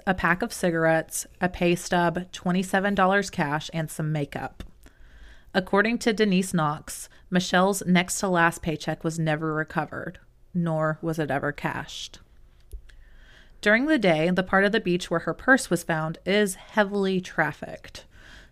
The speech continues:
The purse had to have sat out in plain view all day Friday. That makes no sense.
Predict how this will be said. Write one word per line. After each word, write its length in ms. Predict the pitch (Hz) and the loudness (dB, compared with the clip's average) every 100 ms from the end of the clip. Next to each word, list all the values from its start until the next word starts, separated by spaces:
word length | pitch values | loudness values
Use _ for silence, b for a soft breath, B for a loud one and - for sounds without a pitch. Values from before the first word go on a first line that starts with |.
| - | -8
The 80 | 190 | 0
purse 320 | 208 226 - | 6 6 8
had 200 | 220 208 | 6 6
to 60 | 202 | 2
have 140 | 175 | 2
sat 260 | - 160 170 | 2 4 6
out 200 | 175 160 | 4 2
in 100 | 156 | -4
plain 380 | - 165 175 | -4 -2 0
view 340 | 175 160 151 147 | 0 0 -2 -2
all 260 | 143 151 151 | -2 -2 -2
day 200 | 143 143 | -4 -4
Friday. 600 | - 131 143 - - 180 _ _ - - - | -4 -6 -6 -10 -14 -16 _ _ -20 -10 0
That 320 | 156 156 175 | 2 2 2
makes 280 | 165 - 156 | -6 -6 -10
no 160 | 143 | -10
sense. 640 | 156 151 - - - - | -8 -8 -10 -14 -16 -16